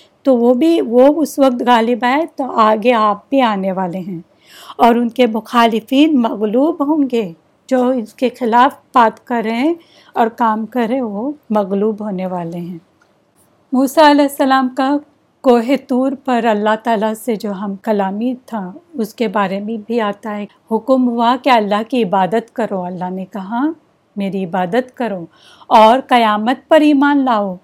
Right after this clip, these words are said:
کہ اس دن ہر شخص کو اس کے کیے کا بدلہ ملے گا۔ جو بھی جو کچھ کرے گا، اس کا بدلہ اسے قیامت کے دن ملنے ہی والا ہے۔"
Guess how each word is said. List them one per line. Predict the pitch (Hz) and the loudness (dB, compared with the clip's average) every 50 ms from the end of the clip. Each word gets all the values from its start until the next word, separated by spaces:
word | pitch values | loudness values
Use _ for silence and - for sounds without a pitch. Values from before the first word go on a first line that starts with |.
| _ _ _ _ _ _ - | _ _ _ _ _ _ -4
کہ | 247 226 | -2 -2
اس | 220 - - 240 233 208 - - _ - | -2 0 0 -2 -2 -2 -4 -8 _ 0
دن | 240 247 285 311 339 311 - - - - | 2 2 2 2 0 -4 -10 -14 -6 0
ہر | 226 214 208 214 233 | 2 4 4 4 2
شخص | - - - - 277 302 330 330 - - - | -2 -8 -8 -4 -2 -2 -2 -4 -6 -16 -10
کو | - 285 247 214 | -4 -4 -2 -2
اس | 190 190 - - | -4 -6 -12 -14
کے | _ - 233 214 | _ -6 -6 -6
کیے | 196 202 - 240 220 214 214 214 | -6 -4 -4 -2 0 0 0 0
کا | 214 233 | -2 -4
بدلہ | 214 180 - 208 170 180 196 202 | -4 -4 -4 -8 -6 -4 -4 -4
ملے | 196 196 190 180 196 190 - | -4 -4 -6 -8 -6 -4 -4
گا۔ | 214 | -4
جو | 220 196 - 269 311 349 | -4 -2 0 0 0 0
بھی | 359 392 359 370 | 0 -2 -2 -2
جو | - 320 302 - _ _ - | -2 -4 -4 -6 _ _ -8
کچھ | 294 269 - - | -8 -8 -8 -8
کرے | - 269 254 233 233 240 233 240 | -6 -4 -4 -2 -2 -4 -4 -6
گا، | 330 370 - _ _ _ _ _ _ _ _ - | -8 -10 -10 _ _ _ _ _ _ _ _ -12
اس | 330 226 - | -12 -12 -8
کا | - 247 233 | -4 -4 -4
بدلہ | 196 220 208 180 196 202 | -2 -4 -6 -6 -6 -6
اسے | 202 202 185 - - 240 | -8 -8 -10 -8 -8 -8
قیامت | 240 - 226 208 190 180 175 185 185 - _ | -8 -8 -10 -10 -10 -10 -10 -12 -14 -16 _
کے | - 220 | -12 -12
دن | 196 - 220 233 | -10 -8 -8 -8
ملنے | 233 220 208 196 190 190 185 196 196 196 185 | -6 -6 -6 -6 -6 -6 -6 -6 -6 -6 -4
ہی | 247 262 277 | -4 -4 -2
والا | 262 226 202 190 - 208 196 170 170 | -2 -4 -6 -6 -8 -8 -8 -8 -10
ہے۔" | 185 165 156 - _ | -12 -14 -14 -16 _